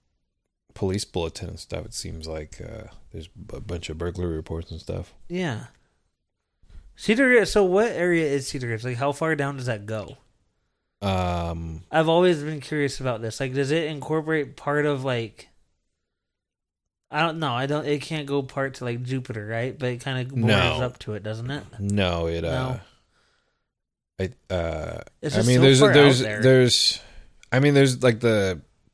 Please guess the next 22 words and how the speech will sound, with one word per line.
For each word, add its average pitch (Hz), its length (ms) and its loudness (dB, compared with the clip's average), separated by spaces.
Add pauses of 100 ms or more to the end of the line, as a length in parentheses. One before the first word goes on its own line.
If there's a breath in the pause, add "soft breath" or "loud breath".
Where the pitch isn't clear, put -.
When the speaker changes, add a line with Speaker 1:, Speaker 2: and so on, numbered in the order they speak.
(640)
Speaker 1:
the 95 100 -8
neighborhood, 101 560 2 (760)
and 98 180 -2
then, 87 600 -4
like, 90 140 -6
maybe 87 500 -4
it - 140 -12 (300)
goes 92 420 -4
to - 180 -6
the 87 100 -4
water, 87 760 -2 (1200)
but 101 200 0
it 107 80 2
wouldn't 110 220 2
Speaker 2:
Water? 110 120 0
Speaker 1:
make 139 60 -2
sense. 170 220 -2
Speaker 2:
What 95 260 -14
Speaker 1:
Yeah, 147 340 6
Speaker 2:
water? 139 80 8
Speaker 1:
'cause, 135 160 6
like, 123 180 6